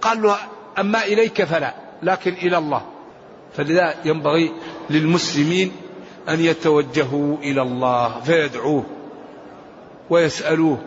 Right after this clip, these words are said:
ويرغبوا إليه ويتركوا غير الله، وكثير من الناس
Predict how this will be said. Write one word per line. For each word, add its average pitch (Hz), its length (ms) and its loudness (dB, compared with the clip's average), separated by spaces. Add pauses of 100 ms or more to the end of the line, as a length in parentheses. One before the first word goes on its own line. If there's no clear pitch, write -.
(420)
ويرغبوا 175 580 4
إليه 165 320 6 (2000)
ويتركوا 185 640 2
غير 160 240 2
الله، 165 300 4
وكثير 180 520 0
من 190 180 0
الناس 175 520 -2